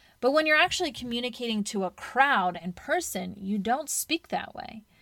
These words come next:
You speak slow in parts, you speed up in parts, you're loud at parts, you're quiet at parts. I mean, think about when you're reading a book to a child. You use those same tools. Yet we're not doing them in our lessons, especially online, as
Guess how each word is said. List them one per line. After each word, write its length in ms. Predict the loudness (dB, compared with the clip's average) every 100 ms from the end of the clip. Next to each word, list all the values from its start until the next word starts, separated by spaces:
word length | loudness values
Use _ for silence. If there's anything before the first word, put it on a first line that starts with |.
| _ _ _ _ _
You 100 | -6
speak 380 | -6 -2 -2 -2
slow 380 | -4 2 4 4
in 120 | 2
parts, 480 | 0 2 2 -2 -8
you 160 | -6 -4
speed 400 | -4 -6 -8 -4
up 200 | -2 -2
in 120 | -6
parts, 400 | -4 -4 -4 -8
you're 200 | -8 -6
loud 480 | -4 -2 2 4 6
at 200 | 4 2
parts, 380 | 0 0 0 -4
you're 100 | -10
quiet 460 | -10 -10 -8 -6 -6
at 120 | -6
parts. 300 | -4 -6 -6 -4
I 60 |
mean, 180 | -2 -2
think 160 | -4 -2
about 220 | 0 2
when 100 | 0
you're 100 | 0
reading 300 | 2 2 0
a 60 |
book 280 | -4 -6 -8
to 160 | -12 -10
a 60 |
child. 600 | -10 -6 -4 -4 -8 -14 -20 _ _ _
You 200 | -2 0
use 340 | 0 0 0
those 240 | 0 0 0
same 320 | -2 -2 -2
tools. 500 | -4 -6 -6 -10 -14 -18 -20 0
Yet 180 | 2 4
we're 120 | 4
not 260 | 4 2
doing 260 | -4 -6 -4
them 160 | -2 -2
in 80 |
our 140 | -2 -2
lessons, 540 | -2 -2 -4 -6 -8
especially 680 | -6 -2 -2 0 -2 -2 -4
online, 480 | -2 -2 -2 -4 -6
as 240 | -4 -4